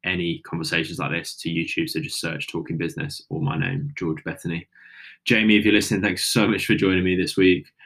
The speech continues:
Hopefully I can get, convince you to, to join me again soon. And, uh,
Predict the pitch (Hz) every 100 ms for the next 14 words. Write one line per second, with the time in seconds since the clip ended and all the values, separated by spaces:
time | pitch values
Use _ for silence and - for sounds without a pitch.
0 | - _ - 101 80 98 92 82 73 92
1 | 82 - - - - 92 87 69 - 90
2 | 87 78 85 95 90 87 87 85 - 87
3 | 85 82 _ - _ _ 80 82 82 82
4 | 85